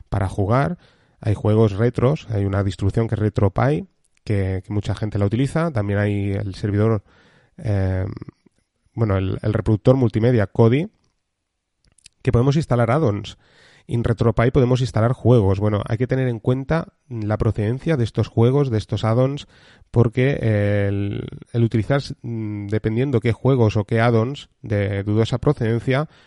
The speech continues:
podría poner en riesgo nuestra seguridad en nuestra Raspberry. Lo mismo sucedería si lo utilizamos a modo servidor, ¿eh?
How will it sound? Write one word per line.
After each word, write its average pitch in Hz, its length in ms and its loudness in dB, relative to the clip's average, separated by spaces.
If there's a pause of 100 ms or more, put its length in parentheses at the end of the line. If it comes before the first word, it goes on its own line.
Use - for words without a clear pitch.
(140)
podría 113 260 4
poner 120 220 2
en 110 100 0
riesgo 120 300 0
nuestra 101 720 0
seguridad 101 480 0 (160)
en 117 80 -6
nuestra 101 220 -8
Raspberry. 104 440 -2 (800)
Lo 113 140 0
mismo 107 220 2
sucedería 113 400 2
si 147 100 2
lo 131 60 6
utilizamos 117 460 0
a 135 80 2
modo 110 200 4
servidor, 101 640 0
¿eh? 117 160 -4